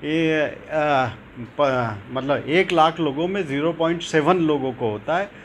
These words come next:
ऐसा रेयर ऑपरेशन है. वैसे ये, अ, liposarcoma एक बहुत खतरनाक, अ, कैंसर का, का ट्यूमर है ये. और ये एक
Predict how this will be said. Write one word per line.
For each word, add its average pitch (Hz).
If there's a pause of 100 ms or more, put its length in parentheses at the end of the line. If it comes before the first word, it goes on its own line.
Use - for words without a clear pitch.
(140)
ऐसा 135
रेयर 160
ऑपरेशन 120
है. 110
वैसे 131
ये, 175
अ, 135
liposarcoma 147
एक 147
बहुत 147
खतरनाक, 147
अ, 117
कैंसर 135
का, 143 (400)
का 120 (260)
ट्यूमर 123
है 131
ये. 220 (580)
और 131
ये 165
एक 151